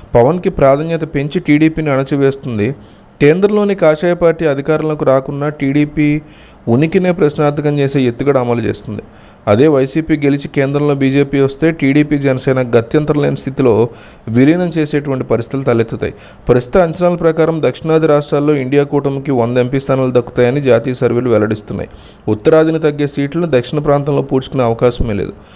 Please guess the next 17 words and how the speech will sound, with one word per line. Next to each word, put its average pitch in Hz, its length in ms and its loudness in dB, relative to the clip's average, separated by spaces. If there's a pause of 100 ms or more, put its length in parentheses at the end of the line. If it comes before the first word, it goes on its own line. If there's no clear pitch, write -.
(220)
అందువల్ల 117 340 4
కమల్నాథులు 147 640 0
ఇక్కడ 143 180 -2
టీడీపీతో 143 520 0
పొత్తు 135 260 0
పెట్టుకుని 143 400 0
జగన్తో 139 420 2
తెరచాటు 143 520 0
బంధాన్ని 139 400 0
కొనసాగిస్తున్నారని, 123 920 -2 (440)
జగన్ 127 340 4
వైపే 180 260 2
మోడీ 151 320 2
మొగ్గు 135 260 -2
చూపిస్తున్నారనే 139 680 -2
వార్తలు 113 380 0
వస్తున్నాయి. 95 360 -8